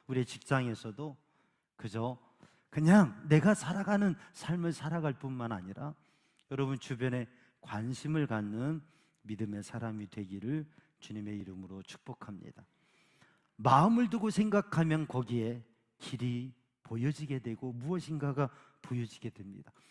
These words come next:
사람을, 사람을 마음을 두고 바라보게 되면 그 사람의 삶도 보이게 되고 문제도 보이게 되어지고 또 그 문제에 대한 해결점도 보이게 되는 것이죠. 어떻게 보면 이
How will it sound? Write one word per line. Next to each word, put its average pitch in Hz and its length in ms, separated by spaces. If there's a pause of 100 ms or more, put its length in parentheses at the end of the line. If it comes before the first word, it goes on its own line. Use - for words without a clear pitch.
(420)
사람을, 202 680
사람을 196 520
마음을 196 540
두고 214 200
바라보게 147 540
되면 131 460 (540)
그 127 100
사람의 107 680 (360)
삶도 127 520
보이게 143 340
되고 143 280
문제도 135 520
보이게 120 400
되어지고 113 600 (420)
또 127 400 (300)
그 120 100 (100)
문제에 110 420
대한 104 300
해결점도 139 1000
보이게 120 500 (340)
되는 131 300
것이죠. - 460 (600)
어떻게 185 340
보면 175 500 (300)
이 147 440